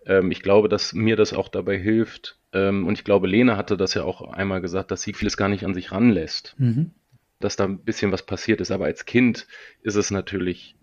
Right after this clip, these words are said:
Speaker 1: viel schwieriger.
Speaker 2: Da bist du dem ausgeliefert, wenn
Speaker 1: Genau.
Speaker 2: Erwachsene das einfach als Konzept
Speaker 1: Ja.
Speaker 2: so in den Raum stellen, ne? Und auch dir einfach zuschieben.
Speaker 1: Ja, genau. Und das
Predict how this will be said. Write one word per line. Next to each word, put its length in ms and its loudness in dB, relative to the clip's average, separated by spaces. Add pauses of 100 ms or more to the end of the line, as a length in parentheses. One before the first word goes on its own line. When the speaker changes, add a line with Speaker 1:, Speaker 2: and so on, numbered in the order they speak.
(120)
Speaker 1:
viel 220 0
schwieriger. 680 2 (260)
Speaker 2:
Da 100 -6
bist 200 -8
du 40 0
dem 140 0
ausgeliefert, 800 -4 (260)
wenn 280 2
Speaker 1:
Genau. 100 2
Speaker 2:
Erwachsene 500 0
das 260 0
einfach 300 -2
als 160 -4
Konzept 500 -6
Speaker 1:
Ja. 100 -2
Speaker 2:
so 360 2 (440)
in 100 2
den 40 2
Raum 240 2
stellen, 420 -6
ne? 120 -2
Und 240 -4
auch 80 -8 (200)
dir 260 0
einfach 240 -10
zuschieben. 600 -12 (460)
Speaker 1:
Ja, 280 0
genau. 300 0
Und 240 -2
das 280 0